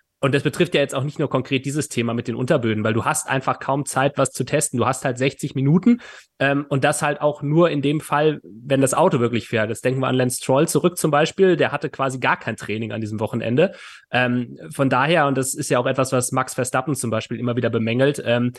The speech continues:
sind solche Sprintwochenenden natürlich schon in gewisser Weise ein kleines Würfelspiel, weil, äh, du kannst entweder sagen, okay, du fährst mit deinem Basis-Setup, riskierst nix, ähm, bist aber auf der sicheren Seite,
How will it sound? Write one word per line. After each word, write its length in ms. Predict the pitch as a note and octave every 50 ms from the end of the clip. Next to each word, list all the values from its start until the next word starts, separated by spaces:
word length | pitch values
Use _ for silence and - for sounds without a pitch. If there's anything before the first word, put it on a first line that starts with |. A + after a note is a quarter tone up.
| - - - - - _ _ _ _ _ _ _
sind 300 | - C#3 A#2 C#3+ F3 F3
solche 240 | E3+ D#3 D3+ D3+ D3
Sprintwochenenden 640 | - - - D#3 D#3+ D3 D3 C#3+ D3+ C#3 C3 C#3 D3
natürlich 360 | C#3+ C3+ B2+ - D3+ C#3+ C3
schon 260 | - - - C#3+ D#3+ D#3+
in 100 | C#3 C#3
gewisser 380 | C3+ B2+ D3+ D3 D#3+ D3 C3
Weise 440 | B2+ A2+ A#2 C#3 D3+ C#3 D3 D3+ C#3+
ein 340 | C#3 C#3+ C3 B2+ C#3+ D3+ - _ _ _
kleines 480 | - - C#3+ A#2+ C3 C#3+ D3+ D3 - -
Würfelspiel, 760 | C3 C3+ C#3+ - D#3 C3 - - - A#2+ G#2+ G#2+ G#2+ G#2 G#2
weil, 240 | A2 G#2+ A2 A2+ A2+
äh, 260 | A2 B2 A#2+ - -
du 80 | C#3+ C3
kannst 200 | - C3 B2+ -
entweder 280 | C#3 C#3 D#3 C#3+ C3
sagen, 200 | A#2 C3 C3 C#3
okay, 220 | C3+ A#2+ - - C#3
du 80 | C3+
fährst 320 | B2+ - C3+ C3+ C3+ - C#3
mit 80 | B2
deinem 160 | A#2 A#2+ A#2+ A2
Basis-Setup, 680 | A2+ A2+ C#3 D3+ F3 - - E3+ F3 - D#3 D#3 - -
riskierst 480 | C3+ - - - D3+ E3+ E3+ - -
nix, 320 | D#3 - F3 - - - -
ähm, 400 | - C3 C3 C3 C3 B2+ A2+ C3
bist 200 | C3 C#3 B2+ -
aber 100 | C3+ C3+
auf 100 | C3+ C3
der 120 | - C#3 B2
sicheren 320 | C3+ C3+ - C3+ B2 A#2+
Seite, 420 | A2+ A#2 A2 C3 C#3 - G3 G3+